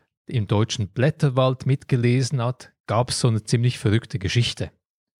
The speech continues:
Ein veganer Starkoch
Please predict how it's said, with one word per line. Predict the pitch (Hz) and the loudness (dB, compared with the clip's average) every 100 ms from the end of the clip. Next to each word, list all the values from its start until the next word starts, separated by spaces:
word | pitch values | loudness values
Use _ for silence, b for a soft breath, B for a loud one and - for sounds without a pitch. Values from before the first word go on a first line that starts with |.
| _ _ _ _ _ | _ _ _ _ _
Ein | 120 101 | -2 0
veganer | 90 101 113 104 135 139 | 0 2 2 2 2 2
Starkoch | 120 - 123 123 151 156 - 160 170 113 - | 0 -2 0 0 -2 -4 0 0 0 -4 -14